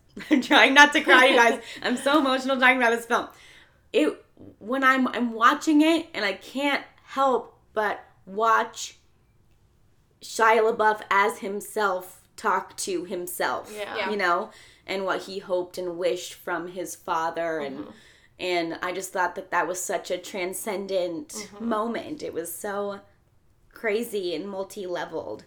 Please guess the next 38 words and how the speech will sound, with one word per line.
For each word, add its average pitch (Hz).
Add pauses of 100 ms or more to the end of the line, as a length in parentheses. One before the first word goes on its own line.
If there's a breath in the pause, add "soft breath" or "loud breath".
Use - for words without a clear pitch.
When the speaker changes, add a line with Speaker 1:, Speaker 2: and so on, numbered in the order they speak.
(140)
Speaker 2:
I 226
think 247
that 196
my 185 (1120)
biggest 208
hope 156 (340)
for 185
the 185
Oscars 208
this 214
year, 220
unless 202
there's 185
something 180
I'm 175
forgetting 180
or 165
something 175
that 165
comes 175
up 165
that -
surprises 170
me, 160
but 165
is 165
that 139 (100)
he 175
gets -
supporting 156
win. 175 (340 soft breath)
Speaker 1:
Mm-hmm. 202
Speaker 2:
Because 196 (100)
I 233
was 330
just 240
completely 202
lost 139